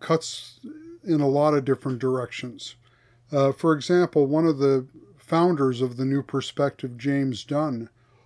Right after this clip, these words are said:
holds to the objective genitive interpretation of the phrase pistis Christ as faith in Christ. Um, and, uh, one of the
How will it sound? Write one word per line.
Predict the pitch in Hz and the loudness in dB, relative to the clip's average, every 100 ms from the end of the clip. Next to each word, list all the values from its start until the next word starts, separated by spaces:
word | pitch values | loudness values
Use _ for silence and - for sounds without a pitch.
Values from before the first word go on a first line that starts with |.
| _ | _
holds | - 160 156 151 - | 2 4 4 2 -6
to | - - 147 135 | -10 -4 -2 0
the | 135 131 | 0 0
objective | 123 110 147 - - 127 | 0 -2 -2 -2 -6 -8
genitive | 117 135 139 131 135 127 | -4 -4 -2 -2 -2 -2
interpretation | 131 - 143 131 139 - 175 160 - 123 | -6 -4 -6 -4 -6 -2 -4 -4 -4 -4
of | 123 113 | -4 -6
the | 127 | -8
phrase | - 135 131 117 - | -2 0 0 -2 -4
pistis | 139 - 123 120 | -4 -4 -12 -14
Christ | - 131 123 113 - _ - - | -10 -8 -6 -8 -16 _ -20 -10
as | 135 135 - | -2 -2 -2
faith | - 139 131 - | 0 0 0 -2
in | 160 170 | -2 -2
Christ. | - 139 127 - - _ _ _ _ _ _ 143 | -6 -8 -8 -12 -16 _ _ _ _ _ _ -2
Um, | 135 131 139 - | 0 0 -2 -2
and, | 165 151 143 139 | 2 4 2 2
uh, | 135 135 127 _ _ _ _ 233 _ 185 156 | 2 2 -2 _ _ _ _ -20 _ -18 -4
one | 143 156 | 2 4
of | 156 135 | 4 2
the | 127 131 | 0 0